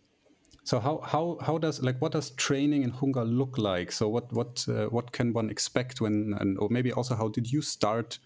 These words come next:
training with your, your master? I mean, you already had a background, obviously, but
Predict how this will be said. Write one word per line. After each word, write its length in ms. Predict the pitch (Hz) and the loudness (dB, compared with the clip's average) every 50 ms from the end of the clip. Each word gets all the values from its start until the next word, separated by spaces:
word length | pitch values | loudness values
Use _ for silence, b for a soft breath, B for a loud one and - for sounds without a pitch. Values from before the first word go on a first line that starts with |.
| B B B B B B - | B B B B B B -6
training 420 | - - 113 113 113 117 113 107 | -2 0 0 2 2 2 2 0
with 200 | 107 104 - - | 0 -2 -2 0
your, 300 | 113 110 110 104 101 101 104 | 0 2 2 2 0 0 -2
your 160 | 104 107 107 | 0 0 2
master? 320 | 107 110 113 110 - 101 98 | 2 2 0 0 0 0 2
I 20 | |
mean, 120 | 104 107 | 2 2
you 120 | 107 107 107 | 2 2 2
already 200 | 110 110 107 107 | 2 0 0 0
had 140 | 104 107 104 | 0 0 0
a 40 | |
background, 400 | 104 - 123 127 - 117 104 104 | 0 0 -2 0 0 0 0 0
obviously, 400 | 107 104 - 110 - - 107 104 | -2 -2 -4 -4 -2 0 0 0
but 240 | 98 101 101 - - | 2 0 -2 -2 -6